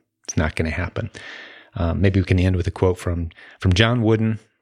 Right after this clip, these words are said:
one of my favorite coaches of all time, actually played basketball at the same high school he did. A little Hoosier trivia. If you're from Indiana, we call ourselves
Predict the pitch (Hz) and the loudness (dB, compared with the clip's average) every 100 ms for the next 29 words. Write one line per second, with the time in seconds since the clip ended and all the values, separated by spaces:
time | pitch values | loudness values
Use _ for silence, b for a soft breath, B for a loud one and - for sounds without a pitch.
0 | _ _ - 95 95 95 92 107 98 101 | _ _ -4 0 2 2 0 0 0 0
1 | - 101 - 98 92 92 92 - 95 98 | 0 0 0 -2 0 0 0 0 0 0
2 | 92 - 95 - 143 156 147 113 - - | -4 -6 -6 -4 -2 0 0 -2 -2 -4
3 | 82 - 98 98 - 92 - - - - | -4 -2 -2 -2 -2 -4 -4 -8 -8 -6
4 | - - - 98 90 - - 107 104 98 | -4 -4 -2 0 0 -2 2 4 6 4
5 | 101 101 - - 95 101 120 117 95 - | 0 0 -2 0 0 0 -2 -4 -6 -2
6 | 107 98 95 92 95 104 85 98 90 - | 0 2 2 2 0 -2 -2 -4 -2 -2
7 | 90 | -4